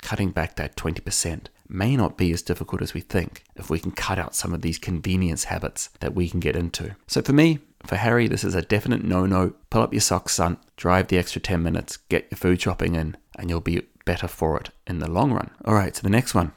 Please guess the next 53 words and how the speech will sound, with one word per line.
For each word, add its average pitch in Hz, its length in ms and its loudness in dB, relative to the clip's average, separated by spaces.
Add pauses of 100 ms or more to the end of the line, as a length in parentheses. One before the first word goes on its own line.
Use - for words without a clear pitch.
(140)
Tom 170 500 2
likes 92 300 0
to - 80 -4
make 90 320 0
a 92 80 -2
weekly 110 300 2
bet 90 400 0
on 101 120 0
a 104 40 2
sports - 380 -4
game. - 300 0 (180)
It's - 180 0
only 190 220 6
thirty 156 320 4
euros 143 300 6
a 107 40 6
week, 101 360 2 (140)
but - 120 4
it 147 100 2
kills 143 300 2
time. 95 420 0 (160)
He 104 140 0
doesn't 131 300 2
often 131 360 0
win, 98 320 2 (260)
but - 120 -2
when 196 160 4
he 185 60 2
does, 87 400 2 (340)
he 101 100 -4
celebrates 95 640 2
by - 200 -2
going 90 400 0
out 87 240 -8
to 107 80 -4
dinner. 123 320 0 (140)
Yeah, 110 360 4
the 92 160 0
old 117 180 4
gambling 95 440 -2
trick. - 380 -10
And 101 220 2
unfortunately, 123 560 2
I 98 40 4
do 107 220 6
have 104 180 4
a 87 80 2
friend 92 440 0
who's 87 160 -4
got - 220 -4
really 92 240 2
caught 90 300 0
up 82 260 -2